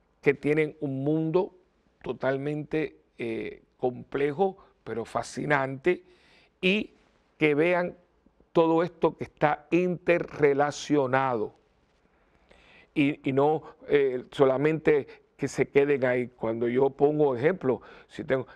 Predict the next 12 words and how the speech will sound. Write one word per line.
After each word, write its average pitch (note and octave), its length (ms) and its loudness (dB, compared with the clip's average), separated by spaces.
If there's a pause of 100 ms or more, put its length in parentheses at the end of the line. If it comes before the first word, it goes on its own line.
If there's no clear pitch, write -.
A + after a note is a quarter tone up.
le B2+ 100 -2
digo, B2+ 120 0
"Bueno, D#3 200 2
¿y E3 40 -2
tu B2+ 160 -2
vida C3 220 0
de A#2+ 80 -2
estudiante, C#3+ 680 -2
tu A2+ 180 -6
vida B2 220 -2
de A2+ 140 -6
familia? C#3 800 -2